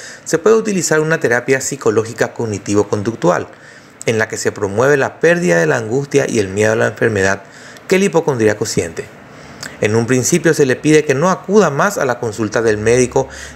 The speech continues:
ni a las urgencias hospitalarias y que no hable de salud ni de enfermedad. Para esto es muy conveniente la colaboración de la familia del paciente,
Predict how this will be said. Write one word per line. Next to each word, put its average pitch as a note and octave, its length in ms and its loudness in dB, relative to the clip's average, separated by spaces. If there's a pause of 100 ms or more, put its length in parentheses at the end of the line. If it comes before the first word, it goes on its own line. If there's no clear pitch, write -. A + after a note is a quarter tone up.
ni E3+ 80 2
a F3+ 60 4
las D#3+ 160 -2
urgencias D3+ 540 0
hospitalarias A2+ 840 -2
y B2+ 80 -4
que B2 160 0
no A#2 240 -6
hable F#3 260 2
de F#3+ 100 -2
salud C#3+ 460 -2
ni D#3 140 -2
de D#3 100 6
enfermedad. B2 560 0 (640)
Para G#2 160 0
esto G2 160 -4
es A#2 60 -8
muy C3 120 -2
conveniente D3 560 0
la E3 160 0
colaboración D3+ 680 2
de F3+ 80 2
la E3+ 100 0
familia E3 380 0
del E3+ 140 2
paciente, G3 580 -2